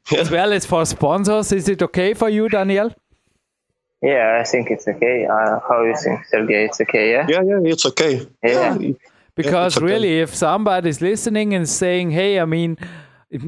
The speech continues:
Speaker 2: yeah," but the next question for you, Daniel,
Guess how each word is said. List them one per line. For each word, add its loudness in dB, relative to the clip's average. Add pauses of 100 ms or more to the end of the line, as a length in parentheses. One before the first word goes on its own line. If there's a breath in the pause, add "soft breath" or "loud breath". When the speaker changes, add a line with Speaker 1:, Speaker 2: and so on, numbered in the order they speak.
(220)
Speaker 2:
yeah," 0 (180)
but 0
the 0
next -2
question -2
for 0
you, 0 (280 loud breath)
Daniel, 0